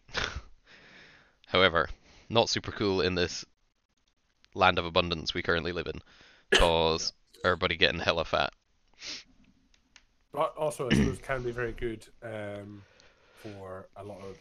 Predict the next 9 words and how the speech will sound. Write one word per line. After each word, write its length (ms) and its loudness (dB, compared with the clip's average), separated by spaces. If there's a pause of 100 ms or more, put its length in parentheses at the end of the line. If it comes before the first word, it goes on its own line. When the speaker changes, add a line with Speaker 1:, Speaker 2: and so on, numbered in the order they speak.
Speaker 2:
there's 160 -20
some 360 -10
exercise 460 -16
types 400 -20
where 360 -20 (240)
you 140 -18
are, 200 -18
like, 180 -20 (180)
doing 340 -20